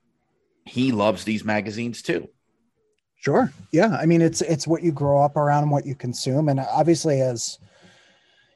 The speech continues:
Speaker 2: you get more and more into things, you look, "Well, what, what else can I watch, le-, read, learn about this?" You know, and that's, that's not just wrestling. I think that's anything. I think, you know, when I was a, a kid and getting really into baseball, I did the same thing. I would,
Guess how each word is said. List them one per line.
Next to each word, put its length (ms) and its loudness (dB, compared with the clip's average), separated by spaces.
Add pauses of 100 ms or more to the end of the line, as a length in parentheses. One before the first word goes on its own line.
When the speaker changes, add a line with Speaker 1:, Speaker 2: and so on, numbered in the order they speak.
Speaker 2:
you 120 0
get 220 4
more 300 6
and 80 2
more 220 2
into 220 4
things, 260 0
you 100 2
look, 380 -2
"Well, 160 0
what, 280 2 (180)
what 140 2
else 160 4
can 160 2
I 160 4
watch, 380 2
le-, 300 -4 (120)
read, 480 -2
learn 360 0
about 280 -4
this?" 360 -16
You 120 -6
know, 240 -6
and 140 -4
that's, 300 0
that's 420 0 (260)
not 260 2
just 160 -4
wrestling. 460 0
I 100 -4
think 160 -8
that's 180 -6
anything. 460 -6
I 100 -10
think, 380 -14
you 100 -12
know, 120 -8
when 100 -4
I 120 -4
was 180 -10
a, 240 -8
a 80 -12
kid 200 -4
and 140 -2
getting 180 -4
really 280 0
into 220 -6
baseball, 500 -2
I 40 -6
did 140 -14
the 80 -16
same 220 -12
thing. 240 -4
I 40 -10
would, 120 -14